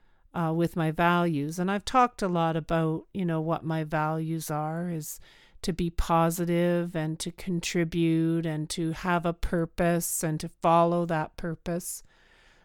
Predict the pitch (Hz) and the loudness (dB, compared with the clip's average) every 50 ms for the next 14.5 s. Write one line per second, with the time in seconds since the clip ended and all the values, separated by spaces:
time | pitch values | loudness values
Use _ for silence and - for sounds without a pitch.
0 | _ - - - - 214 202 196 196 196 196 190 190 - - - - 190 190 190 | _ -12 -6 0 4 4 6 6 6 4 2 2 0 -4 -6 -8 -4 -2 0 0
1 | 185 185 185 190 196 196 190 262 - - 226 233 233 240 - 294 269 262 - - | 0 0 0 0 -2 -4 -6 -4 -2 2 4 4 4 4 2 2 0 0 -2 -4
2 | - 202 196 196 196 214 214 214 220 226 233 233 220 208 185 165 214 226 208 190 | -2 0 2 4 6 8 8 8 8 8 6 6 4 4 2 4 2 2 4 4
3 | 196 190 - - 160 170 175 180 180 175 170 165 160 - - - _ _ _ _ | 2 2 2 2 0 2 2 2 2 2 0 0 -2 -4 -10 -18 _ _ _ _
4 | _ _ _ _ _ _ _ _ _ _ _ _ _ - 185 180 180 175 165 - | _ _ _ _ _ _ _ _ _ _ _ _ _ 2 2 2 2 0 -4 -4
5 | - 185 160 160 185 - - - 247 262 277 269 - - - - - - - - | -2 0 0 0 0 0 0 2 2 2 2 0 -2 -4 -8 -8 -10 -12 -18 -20
6 | - _ _ _ _ _ - - - 202 190 190 190 196 190 196 202 - - 220 | -20 _ _ _ _ _ -14 -6 -2 0 2 4 4 4 4 4 4 2 0 -2
7 | 208 - 208 202 180 - 202 196 190 196 190 185 208 196 - - 185 185 185 190 | -2 -2 -2 -2 -2 -2 0 0 0 0 0 -2 -4 -4 -2 0 0 2 2 2
8 | 185 180 170 180 180 - - - 196 185 190 185 - - 185 165 - 180 175 170 | 0 0 -2 -2 -4 -4 -2 0 2 2 2 0 -2 -4 -4 -4 -2 -2 0 0
9 | 170 170 180 165 - 175 175 180 180 180 175 170 170 170 160 165 - - - - | 0 0 -2 -2 0 0 2 4 4 4 4 4 2 0 0 -2 -6 -14 -18 -20
10 | - - - - - 214 190 185 175 170 156 143 143 135 - - - - - - | -20 -18 -12 -4 2 4 4 4 4 4 2 0 -2 -4 -6 -10 -14 -14 -14 -18
11 | - _ _ _ _ _ _ _ - 180 170 170 165 160 165 165 160 - - 190 | -20 _ _ _ _ _ _ _ -8 -4 -4 -2 -2 -2 -2 -4 -4 0 2 4
12 | 196 190 175 156 143 113 - - _ - - - - 311 - 180 170 165 165 - | 6 6 6 6 4 2 -2 -8 _ -18 -18 -16 -10 -6 -2 -2 -2 0 0 -2
13 | - - 202 190 190 185 - - - - 185 180 180 - - - 190 180 170 165 | -2 0 0 0 0 0 -2 -6 -6 -4 -4 -4 -4 -4 -4 0 2 4 4 4
14 | 160 - - - _ - - - _ - | 2 0 -4 -12 _ -20 -20 -20 _ -20